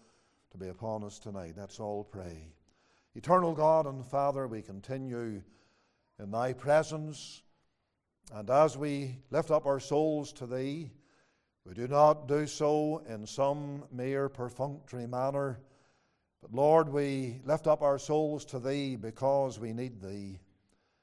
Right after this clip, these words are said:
We feel our own unworthiness, but also our own frailty and powerlessness. Lord, I do pray that thou wilt breathe in me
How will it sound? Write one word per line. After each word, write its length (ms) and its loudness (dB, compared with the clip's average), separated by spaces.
We 120 -6
feel 560 2
our 240 6
own 100 4
unworthiness, 920 -2
but 140 -10
also 640 0
our 220 0
own 360 0
frailty 600 0
and 180 -6
powerlessness. 1080 -8
Lord, 180 -2
I 40 0
do 160 0
pray 340 4
that 180 -2
thou 240 6
wilt 300 -4
breathe 380 0
in 160 -4
me 420 -4